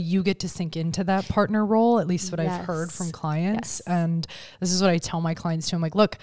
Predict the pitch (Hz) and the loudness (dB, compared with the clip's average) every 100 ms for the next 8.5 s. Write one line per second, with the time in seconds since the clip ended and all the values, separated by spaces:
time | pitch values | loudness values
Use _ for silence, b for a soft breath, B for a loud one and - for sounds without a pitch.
0 | B B B _ - 196 220 226 185 180 | B B B _ 2 4 4 4 4 4
1 | - 175 - 185 160 190 170 151 160 - | 0 -4 -2 -2 -2 -2 -2 0 -2 -2
2 | 139 131 175 196 - 160 151 - 247 330 | -4 -2 -2 -2 -2 -2 -2 2 4 4
3 | - - 175 170 160 160 - 165 175 156 | 2 -2 0 0 0 0 -4 -2 -2 -2
4 | - 117 - 160 160 190 156 151 165 160 | -2 -4 -2 -4 -2 -2 -2 2 4 4
5 | 202 - 277 294 - 254 208 175 190 185 | 4 6 6 6 0 -2 -2 2 4 4
6 | 160 - B B 180 - 170 208 190 - | 2 -6 B B 0 0 2 2 2 0
7 | 185 180 170 - 160 165 160 156 151 - | -2 -2 -4 -4 -2 -2 0 -2 -2 -2
8 | 160 - 123 151 151 | -2 -6 -8 -8 -10